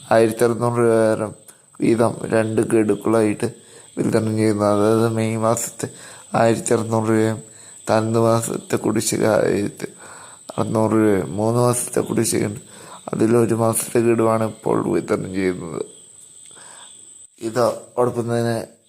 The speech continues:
ഇന്ദിരാ ഗാന്ധി വാർദ്ധക്യകാല പെൻഷൻ, വിധവ പെൻഷൻ, ഭിന്നശേഷി പെൻഷൻ കൈപ്പറ്റുന്ന ഇവർക്കും തുക എത്തിച്ചേരും. അഞ്ഞൂറ് മുതൽ ആയിരം രൂപ കൈപ്പറ്റുന്ന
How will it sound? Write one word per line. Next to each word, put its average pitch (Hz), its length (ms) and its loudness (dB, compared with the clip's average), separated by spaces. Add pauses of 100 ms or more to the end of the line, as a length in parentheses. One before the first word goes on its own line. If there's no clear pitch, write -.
(180)
ഇന്ദിരാ 120 320 4 (300)
ഗാന്ധി 123 280 -4 (320)
വാർദ്ധക്യകാല 113 760 0
പെൻഷൻ, 113 320 -14 (400)
വിധവ 113 260 4 (180)
പെൻഷൻ, 110 500 -4 (140)
ഭിന്നശേഷി 104 560 -8 (360)
പെൻഷൻ 110 440 -6
കൈപ്പറ്റുന്ന 107 720 -2 (1900)
ഇവർക്കും 123 420 0 (1120)
തുക 104 140 4 (100)
എത്തിച്ചേരും. 95 480 -2 (500)
അഞ്ഞൂറ് 123 380 2
മുതൽ 123 380 0
ആയിരം 113 420 0
രൂപ 110 140 0 (600)
കൈപ്പറ്റുന്ന 110 540 0